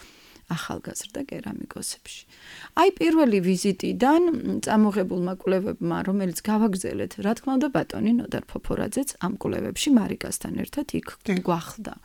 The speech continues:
Speaker 1: ანუ მთელი ეს დელეგაციით ვიყავით, წარმოგიდგენიათ? და ყველაზე მთავარი ის იყო, რომ მაშინ, ა, მერი, შუახევის მერი იყო ბატონი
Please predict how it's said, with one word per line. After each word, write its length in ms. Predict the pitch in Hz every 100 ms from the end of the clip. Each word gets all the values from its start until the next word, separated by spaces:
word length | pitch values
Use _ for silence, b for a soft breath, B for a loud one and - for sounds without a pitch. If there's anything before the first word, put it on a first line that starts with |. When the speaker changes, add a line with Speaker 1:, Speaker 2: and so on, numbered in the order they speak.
| B B B B
Speaker 1:
ანუ 160 | 247 180
მთელი 420 | - 294 311 311
ეს 180 | 233 220
დელეგაციით 800 | - 196 214 202 185 - 175 151
ვიყავით, 480 | - - - - - - 175
წარმოგიდგენიათ? 1080 | - 190 196 190 185 170 190 196 233 285 - B B B
და 120 | -
ყველაზე 440 | - 302 359 294
მთავარი 540 | 269 233 254 240 220 180
ის 140 | 208
იყო, 240 | - 190 175
რომ 200 | 175 175 170 - B _ _ _ _ _ -
მაშინ, 520 | 208 214 226 - - - - _
ა, 140 | 196 185
მერი, 580 | 202 185 202 196 175 - _ _ -
შუახევის 680 | 175 196 175 - - -
მერი 380 | 208 214 269 190 - B B B
იყო 220 | - 214 294
ბატონი 520 | 247 180 - 202